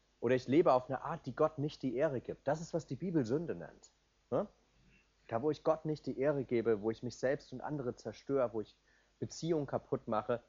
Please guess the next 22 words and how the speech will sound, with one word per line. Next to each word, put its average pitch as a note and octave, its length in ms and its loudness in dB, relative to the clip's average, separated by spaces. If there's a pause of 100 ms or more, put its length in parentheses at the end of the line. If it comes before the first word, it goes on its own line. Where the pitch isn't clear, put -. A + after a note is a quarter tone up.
(1200)
Und A2+ 140 -2
da D3 140 8
spricht - 340 -6
Gott D#3 240 0
rein G#2+ 160 2
und D#3 100 -4
sagt, C3 300 -2
„Tut D3 240 -6
Buße, D#3+ 420 -2
kehrt - 340 -10
um. C3+ 300 -2 (540)
Lasst - 360 -10
das D#3 180 -10
bleiben. C#3+ 500 -8 (720)
Lasst D3+ 300 -8
das D3 180 -4
sein, D#3 300 2
was C#3 220 -2
dich E3 260 -4
und A#2+ 160 -8
andere D#3 340 -6
zerstört. C#3 760 -6